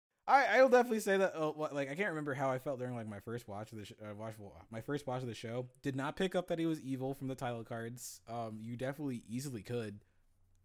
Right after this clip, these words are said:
Um, but I, uh, during my second rewatch, even though, like, I already knew that he was gonna be the bad guy, I'm just, like, I'm watching and I'm just like, "This man's too, like, he's too, like, calm, you know? Too, like, jovial as a,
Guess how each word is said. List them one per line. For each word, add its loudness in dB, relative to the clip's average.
Um, -8
but -2
I, 0
uh, -4
during 0
my 4
second 0
rewatch, -2
even -2
though, 4
like, 4
I 0
already 2
knew -2
that -8
he -10
was -4
gonna -6
be -6
the -8
bad -6
guy, -2
I'm -6
just, -6
like, 2
I'm -4
watching -2
and -2
I'm -4
just -8
like, -2
"This -6
man's -4
too, -2
like, 2
he's -10
too, 0
like, 4
calm, -8
you -12
know? -8
Too, -8
like, -4
jovial -12
as -12
a, -18